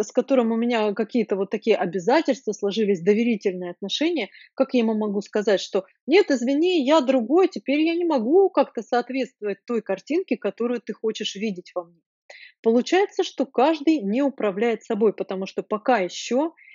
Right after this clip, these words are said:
мы не научились использовать вот эти две силы, да, силу моего эгоистического желания наполниться любой ценой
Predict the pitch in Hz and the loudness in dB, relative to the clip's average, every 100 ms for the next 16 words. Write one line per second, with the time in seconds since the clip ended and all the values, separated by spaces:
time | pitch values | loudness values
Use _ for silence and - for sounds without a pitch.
0 | _ 208 262 330 262 240 302 285 233 - | _ 0 4 4 2 0 0 0 -2 -4
1 | - 233 285 262 185 - _ _ - 196 | -4 0 2 2 -4 -10 _ _ -10 -10
2 | - 247 277 226 214 208 214 214 226 208 | -2 2 2 2 0 0 -2 -2 -2 -2
3 | 185 233 269 - 220 180 170 233 - 254 | 0 0 0 -2 -2 0 0 -2 0 0
4 | 220 202 202 202 185 190 208 - 185 - | 0 0 2 4 4 4 0 -4 -10 -14
5 | - 165 170 196 220 330 359 349 277 214 | -10 -8 -6 0 2 2 0 -2 -2 -2
6 | 233 277 269 277 294 - 285 226 208 202 | 0 4 4 2 -4 -2 0 2 2 0
7 | 220 196 185 269 | -4 -4 -4 -6